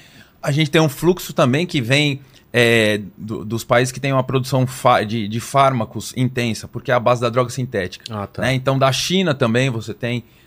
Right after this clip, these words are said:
Speaker 1: é, algum movimento, né? Mas a gente pega vindo da África, por exemplo, né? Por quê? Porque, como eu disse, a cocaína tem que ser produzida aqui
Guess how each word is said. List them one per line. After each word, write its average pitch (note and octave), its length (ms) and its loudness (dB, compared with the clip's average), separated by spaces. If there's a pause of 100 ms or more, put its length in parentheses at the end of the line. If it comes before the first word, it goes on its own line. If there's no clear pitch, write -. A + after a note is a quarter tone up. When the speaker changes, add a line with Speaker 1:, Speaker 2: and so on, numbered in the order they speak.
(120)
Speaker 1:
é, F2+ 500 -4
algum A2+ 280 0
movimento, A2+ 640 0
né? A2+ 180 -6 (320)
Mas C#3+ 180 2
a D3+ 40 2
gente F3 200 -2
pega - 240 0
vindo E3+ 160 0
da D#3 100 4 (120)
África, - 300 -2
por F#2+ 160 -6
exemplo, F2 340 -8 (220)
né? F2+ 240 -14 (440)
Por E3 160 2
quê? B2+ 220 0
Porque, B2+ 440 -2
como C#3+ 220 -2
eu D3 60 2
disse, A2+ 260 -2
a G#2 60 -2
cocaína D3+ 480 0
tem - 280 0
que - 80 -6
ser - 120 0
produzida C3 460 0
aqui A#2 320 -4